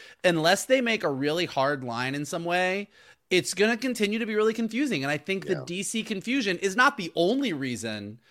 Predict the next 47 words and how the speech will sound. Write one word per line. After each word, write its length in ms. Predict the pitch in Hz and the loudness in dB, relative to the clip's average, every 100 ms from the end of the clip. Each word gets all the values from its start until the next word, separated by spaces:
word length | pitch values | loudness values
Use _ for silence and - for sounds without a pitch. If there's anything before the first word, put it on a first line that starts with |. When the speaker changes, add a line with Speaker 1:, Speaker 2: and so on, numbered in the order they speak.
| _ _ | _ _
Speaker 1:
that 160 | 165 - | -2 0
the 60 | |
movie 340 | 160 156 147 139 | 0 0 0 0
had 140 | 135 | -2
the 60 | 127 | -2
box 300 | 120 123 - | -2 -2 -2
office 280 | 123 - 117 | -4 -6 -8
did, 300 | 135 123 131 | -6 -6 -6
that 100 | 127 | -6
it 80 | 120 | -6
did 140 | 123 | -8
this 160 | 117 135 | -8 -8
weekend, 260 | 131 147 | -6 0
but 80 | 214 | 2
I 80 | 240 | 2
think 240 | 240 403 | 0 -4
it's 120 | 440 | -2
a 60 | 165 | -4
factor 440 | - 147 - 117 | -4 -4 -4 -8
for 120 | 98 110 | -10 -10
sure. 380 | - 113 - _ _ _ | -8 -10 -12 _ _ _
Speaker 2:
Yeah, 200 | - 254 | 2 4
I 80 | 180 | 4
think 160 | 190 208 | 0 4
a 60 | |
hundred 140 | 170 175 | 2 2
percent 220 | - 165 | 0 2
you're 120 | 131 | 4
right. 200 | 143 120 | 4 4
Someone 300 | - 175 220 | 2 -2 2
has 140 | 190 | 0
to 100 | - | 0
come 220 | - 156 127 | -2 0 4
out, 340 | 110 123 - | 6 4 0
whether 220 | 101 110 | -2 0
it's 80 | 107 | 0
Gunn 340 | - 131 165 185 | 2 6 6 4
or 60 | |
Safran 480 | 135 135 135 135 139 | 2 4 4 2 -2
or 60 | 120 | 0
Zaslav, 600 | 107 127 113 90 90 101 _ _ _ | 4 4 4 -2 -2 -4 _ _ _
and 100 | 92 | -6
come 180 | 147 160 | 0 4
out 220 | 190 202 | 4 2
and 100 | 165 | 0
say 200 | - 160 | 2 2
definitively, 920 | 127 117 - 247 233 - 180 143 120 | 2 -6 6 8 8 6 4 4 -2